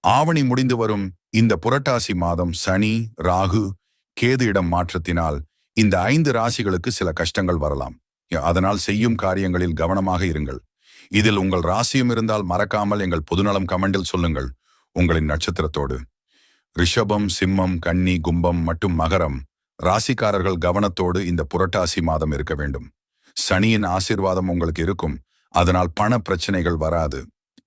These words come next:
ஏதாவது ஒரு வழியில் பணம் வரும். ஆனால் மனச்சோர்வு, குடும்பத்தில் கருத்து வேறுபாடு, கையில் வரும் பணம்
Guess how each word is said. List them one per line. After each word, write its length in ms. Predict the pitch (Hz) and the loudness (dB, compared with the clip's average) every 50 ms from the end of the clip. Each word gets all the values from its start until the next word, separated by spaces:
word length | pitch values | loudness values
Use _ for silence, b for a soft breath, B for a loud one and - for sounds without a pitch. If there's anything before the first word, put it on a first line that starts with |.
| - 95 104 | 0 2 2
ஏதாவது 360 | 113 107 117 120 127 127 127 117 107 | 4 4 2 2 2 0 0 0 0
ஒரு 100 | 101 98 90 | 0 0 0
வழியில் 340 | 90 92 101 107 104 95 82 92 | 2 2 2 2 0 0 0 0
பணம் 200 | 92 95 95 90 82 | 0 0 0 0 0
வரும். 240 | 82 85 92 95 95 90 _ _ _ _ _ _ - | 0 0 0 -2 -2 -6 _ _ _ _ _ _ 0
ஆனால் 380 | 92 92 95 95 92 90 87 76 73 76 | 2 2 4 4 4 2 2 0 0 0
மனச்சோர்வு, 680 | 87 92 104 98 - - - 98 98 92 87 85 90 90 95 90 - _ _ _ _ - - | 2 2 0 0 -2 -2 0 0 0 2 2 2 0 0 -2 -4 -8 _ _ _ _ -4 0
குடும்பத்தில் 520 | 110 107 107 104 95 90 85 - 85 80 - | 2 4 4 4 2 0 0 -2 -4 -2 0
கருத்து 280 | - 85 92 85 - 95 85 | 0 0 0 0 -2 0 0
வேறுபாடு, 500 | 87 87 85 82 76 80 78 76 78 85 87 87 - _ _ _ _ _ - - | 0 0 0 0 0 0 0 0 0 -2 -4 -4 -8 _ _ _ _ _ -2 0
கையில் 320 | 101 101 101 107 101 92 87 | 2 2 2 2 2 0 0
வரும் 200 | 90 87 82 80 82 | 0 0 -2 -2 -2
பணம் 260 | 87 90 95 95 98 | 0 0 0 0 0